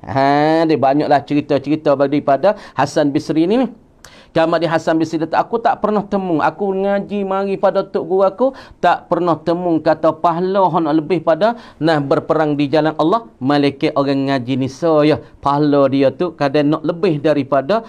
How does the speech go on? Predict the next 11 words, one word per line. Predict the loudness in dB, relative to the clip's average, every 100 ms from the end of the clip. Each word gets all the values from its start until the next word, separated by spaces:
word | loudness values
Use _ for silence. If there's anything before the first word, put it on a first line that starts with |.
| -14 -4
berperang | 0 0 -2 -2 0 0 -2
di | 0
jalan | 0 0 -2 -2
Allah | 0 0 -2
Subhanahu | -8 -4 -4 -2 -4
Wa |
Taala. | -2 -4 -4 -8 -20 _
Ibu-ibu | -4 -2 -2 -2 0
bapa | 0 0 -4 -2
yang | -4
dihormati, | -4 -4 -6 -8 -8 -4 -4 -4